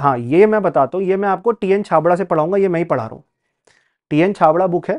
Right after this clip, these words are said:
प्रिंसिपल्स of मैनेजमेंट, उसी से पढ़ाऊंगा। डीयू के हमारे प्रोफेसर थे, मेरे गुरु हैं,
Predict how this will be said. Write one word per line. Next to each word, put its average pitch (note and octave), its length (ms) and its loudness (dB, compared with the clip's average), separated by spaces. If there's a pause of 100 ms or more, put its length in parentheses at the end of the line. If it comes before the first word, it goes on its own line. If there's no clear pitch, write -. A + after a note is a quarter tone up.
प्रिंसिपल्स D#3+ 440 -4
of E3+ 80 -2
मैनेजमेंट, D3+ 460 -6
उसी F3+ 220 -4
से G#3 100 0
पढ़ाऊंगा। D3 440 -4
डीयू D#3 300 2
के E3 120 -4
हमारे C#3+ 260 0
प्रोफेसर D3 460 -4
थे, F3+ 100 -6
मेरे D3 220 0
गुरु C#3+ 260 0
हैं, E3 120 -6